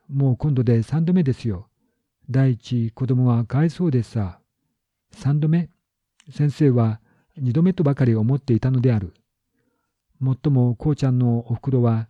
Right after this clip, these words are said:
亡くなったんですけれども、この時、のそり挨拶なしに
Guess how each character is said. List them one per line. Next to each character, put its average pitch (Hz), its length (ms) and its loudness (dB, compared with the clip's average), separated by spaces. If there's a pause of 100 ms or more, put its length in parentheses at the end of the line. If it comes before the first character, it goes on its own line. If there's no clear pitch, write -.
亡 123 100 -2
く 147 100 -4
な 165 120 0
っ - 20 -20
た 185 160 -2
ん 165 60 0
で 123 80 -4
す - 100 -10
け 139 80 -2
れ 123 80 2
ど 107 100 -2
も、 104 240 -2 (920)
こ 139 120 -4
の 143 120 0
時、 120 420 -2 (380)
の 131 100 0
そ 143 140 -2
り 120 220 2
挨 170 240 -2
拶 165 240 -4
な 135 100 2
し 131 120 -4
に 107 260 0